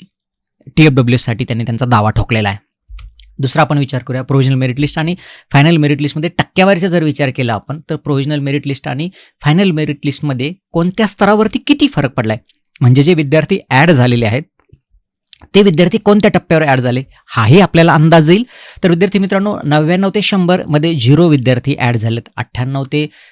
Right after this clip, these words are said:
अ, त्या एका टक्क्यामध्ये तीन विद्यार्थी, पंच्याण्णव ते अठ्ठ्याण्णव पर्यंत तेरा, ब्याण्णव ते पंच्याण्णव पर्यंत चोपन्न, नव्वद ते ब्याण्णव पर्यंत शहात्तर, अठ्ठ्याऐंशी ते नव्वदच्या दरम्यान एकशे तेरा, पंच्याऐंशी ते अठ्ठ्याऐंशी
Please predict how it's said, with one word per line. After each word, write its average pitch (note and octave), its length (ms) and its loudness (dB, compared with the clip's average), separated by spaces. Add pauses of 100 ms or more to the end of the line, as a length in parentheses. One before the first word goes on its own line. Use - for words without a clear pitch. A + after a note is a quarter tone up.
(140)
अ, B2 260 -4 (260)
त्या D#3 100 2
एका D#3 500 2
टक्क्यामध्ये C#3+ 420 -2
तीन E3 240 0
विद्यार्थी, D#3 600 -2
पंच्याण्णव C#3 560 -4
ते C#3 300 -6
अठ्ठ्याण्णव C3+ 460 -4
पर्यंत C3 340 -6 (240)
तेरा, E3+ 340 2 (480)
ब्याण्णव E3 460 0
ते F3+ 40 -4
पंच्याण्णव E3+ 460 -4
पर्यंत D3 260 -4
चोपन्न, G3+ 420 -2 (420)
नव्वद G#3 320 0 (180)
ते A3+ 260 0
ब्याण्णव C3+ 420 0
पर्यंत A#2+ 440 -4
शहात्तर, E3+ 680 -4 (300)
अठ्ठ्याऐंशी E3+ 500 -2
ते E3 80 -2
नव्वदच्या C3+ 400 -4
दरम्यान A#2+ 280 -4
एकशे - 220 -8 (160)
तेरा, F3+ 240 0 (280)
पंच्याऐंशी E3+ 520 -4
ते - 340 -8
अठ्ठ्याऐंशी E3 640 -4